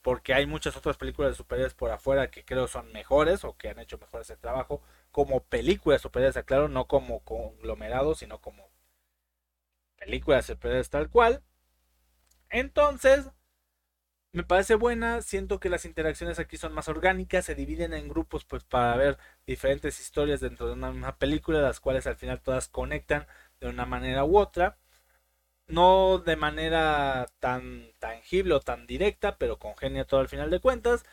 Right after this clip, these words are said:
Y obviamente Thanos, que ha sido junto con Loki de lo-, eh, de los mejores villanos en el cine, eso sí no lo puedo negar.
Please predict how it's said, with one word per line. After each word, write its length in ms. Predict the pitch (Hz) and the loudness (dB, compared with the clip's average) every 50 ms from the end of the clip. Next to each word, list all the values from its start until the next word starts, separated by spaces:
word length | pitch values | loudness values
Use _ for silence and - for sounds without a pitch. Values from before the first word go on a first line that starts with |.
| - - _ _ _ _ _ _ | -20 -20 _ _ _ _ _ _
Y 160 | - 220 240 | 2 6 8
obviamente 580 | 240 233 233 226 220 220 208 202 196 - 202 190 | 8 10 10 8 6 4 2 -2 0 -2 0 2
Thanos, 460 | - 185 175 175 175 170 165 160 - | 4 6 6 6 6 4 -2 -2 -2
que 200 | - 160 143 135 | 0 2 2 2
ha 160 | 123 131 123 | 2 -2 -6
sido 340 | - - 147 143 139 143 135 | -6 -4 -2 0 0 0 0
junto 340 | - 135 127 123 - 120 - | -2 -6 -8 -4 -4 -4 -4
con 200 | - 123 123 123 | -4 -6 -4 -4
Loki 420 | 127 123 - - 139 131 127 127 | -4 -4 -4 -6 -6 -4 -4 -2
de 120 | - 123 | -2 -2
lo-, 280 | 113 117 113 113 - - - | -2 -2 -2 -4 -4 -8 -10
eh, 300 | 113 117 113 113 113 110 | -8 -6 -6 -6 -6 -8
de 100 | - 113 110 | -8 -6 -6
los 160 | 113 - - | -6 -6 -6
mejores 340 | 117 - - 160 160 151 143 | -6 0 2 2 2 2 0
villanos 380 | 139 127 139 139 139 139 - | -4 -4 -4 -4 -4 -6 -8
en 180 | 123 113 113 107 - - 104 | -10 -14 -16 -18 -20 -20 -20
el 100 | 101 98 | -20 -16
cine, 420 | - - 147 143 135 139 160 - _ _ _ _ _ - | -14 -10 -10 -10 -10 -10 -12 -14 _ _ _ _ _ -14
eso 360 | 104 - - 127 113 107 - _ _ _ _ _ _ _ _ _ _ _ _ _ | -10 -4 -2 -2 -2 -2 -4 _ _ _ _ _ _ _ _ _ _ _ _ _
sí 200 | - - - 135 | -16 -12 -10 -10
no 180 | 135 131 131 131 | -6 -4 -2 -2
lo 160 | 127 120 - | -2 -2 -2
puedo 200 | - 123 117 113 | -2 -4 -4 -4
negar. 420 | 110 107 107 117 123 139 143 - | -6 -8 -6 -2 -2 -2 -4 -4